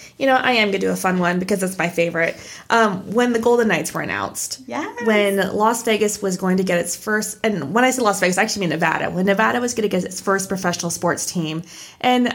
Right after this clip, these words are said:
Speaker 1: you know me, I'm not, like, a huge sports person,
Speaker 2: <laughs>
Speaker 1: really. But I do, I do really enjoy hockey, so I was so excited that it was gonna be hockey.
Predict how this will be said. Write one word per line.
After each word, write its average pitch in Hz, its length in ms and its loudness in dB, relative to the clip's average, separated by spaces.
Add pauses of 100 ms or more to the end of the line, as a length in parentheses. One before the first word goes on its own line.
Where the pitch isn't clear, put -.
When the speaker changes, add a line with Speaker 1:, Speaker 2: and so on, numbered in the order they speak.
(140)
Speaker 1:
you 294 160 4
know 311 180 4
me, 196 160 2
I'm 247 160 4
not, 349 240 2
like, 226 180 0
a 202 40 0
huge 196 560 -4
sports 208 460 0
person, 226 800 0
Speaker 2:
<laughs> 320 400 0
Speaker 1:
really. 220 580 0 (240)
But 254 80 0
I 254 80 6
do, 247 340 0
I 220 100 2
do 226 200 0
really 202 260 2
enjoy 180 300 2
hockey, 220 340 2
so 170 140 -2
I - 20 2
was 185 140 -2
so 285 160 0
excited 220 340 0
that - 40 -4
it - 20 -2
was 196 100 -2
gonna 185 100 -6
be 196 60 2
hockey. 180 680 0